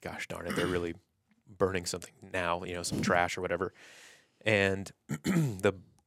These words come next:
the boyfriend of this, uh, gal was actively throwing more stuff on this fire when we showed up.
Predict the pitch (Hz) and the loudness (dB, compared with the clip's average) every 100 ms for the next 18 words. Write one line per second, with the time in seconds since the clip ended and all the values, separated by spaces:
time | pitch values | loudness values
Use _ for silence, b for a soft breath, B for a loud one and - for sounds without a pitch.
0 | - 95 110 120 131 110 101 95 90 92 | -8 -2 4 4 4 2 2 0 0 0
1 | 85 - - _ _ _ _ _ _ _ | 0 -4 -8 _ _ _ _ _ _ _
2 | _ - - 92 90 - 104 110 95 90 | _ -8 -4 -4 -4 0 4 4 2 2
3 | 98 98 - 90 87 101 98 95 92 92 | 4 4 2 -4 -4 0 0 0 2 0
4 | - 98 92 92 90 - 104 92 92 90 | 0 -2 -4 -8 -6 -4 -2 -2 -4 -6
5 | 90 87 95 90 87 | -10 -4 -2 0 -2